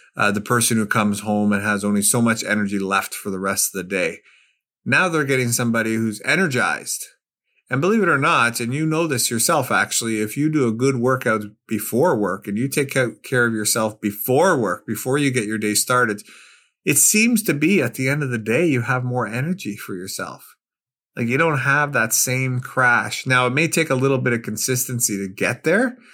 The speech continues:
but when you do, you'll find that you'll come home and there is a state that you can get into, which is you come home and your state of energy, uh, and happiness levels are higher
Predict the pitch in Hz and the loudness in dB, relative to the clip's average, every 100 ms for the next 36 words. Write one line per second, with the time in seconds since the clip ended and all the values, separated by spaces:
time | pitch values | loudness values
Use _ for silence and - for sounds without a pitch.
0 | - _ _ 127 123 123 117 107 127 170 | -20 _ _ 0 2 2 0 2 2 4
1 | 131 107 110 120 113 117 120 120 117 127 | 4 2 2 2 2 2 2 2 0 0
2 | 127 117 110 104 110 139 113 110 107 110 | 0 -2 0 0 0 -2 -2 0 0 0
3 | 110 - 117 117 120 120 143 135 - 104 | -2 -2 0 0 2 2 2 0 2 0
4 | 101 - - 110 110 117 107 107 147 196 | 0 -2 -6 -4 -2 0 0 2 2 2
5 | - 95 104 - - - _ 123 117 120 | 2 0 -2 -10 -20 -20 _ 0 2 2
6 | 113 110 98 107 107 - 127 143 135 113 | 4 2 -2 -2 -4 0 0 2 0 2
7 | 110 131 131 _ _ - 117 113 110 113 | 2 0 -4 _ _ -4 0 2 2 2
8 | 113 - 120 131 120 117 127 117 104 98 | 2 2 2 2 2 2 0 -2 -4 -4
9 | 101 _ _ _ _ 113 107 104 110 107 | -8 _ _ _ _ 0 2 2 0 2
10 | 117 120 131 117 113 101 98 98 98 - | 2 2 0 -2 0 -2 0 -2 -4 -2
11 | 110 107 - 107 113 120 113 92 95 | -2 -2 -4 0 2 2 2 0 0